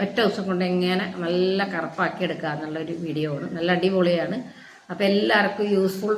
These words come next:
വീഡിയോ ആണ്. അപ്പം ഇത്, ഏഹ്, പിന്നെ എന്താ പറയണത്, ഞാനിപ്പോൾ അത് ചെയ്ത് കഴിഞ്ഞേ ഉള്ളൂ, എന്നിട്ടാണ് പിന്നെ ഞാൻ വീഡിയോ എടുക്കുന്നത്. അപ്പം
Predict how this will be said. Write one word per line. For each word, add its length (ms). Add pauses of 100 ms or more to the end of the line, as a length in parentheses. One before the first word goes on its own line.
(100)
വീഡിയോ 320
ആണ്. 120 (760)
അപ്പം 180 (360)
ഇത്, 120 (380)
ഏഹ്, 340
പിന്നെ 320 (640)
എന്താ 240
പറയണത്, 400 (240)
ഞാനിപ്പോൾ 460
അത് 120 (140)
ചെയ്ത് 280
കഴിഞ്ഞേ 300 (100)
ഉള്ളൂ, 180 (200)
എന്നിട്ടാണ് 460
പിന്നെ 220
ഞാൻ 140
വീഡിയോ 260
എടുക്കുന്നത്. 420 (880)
അപ്പം 200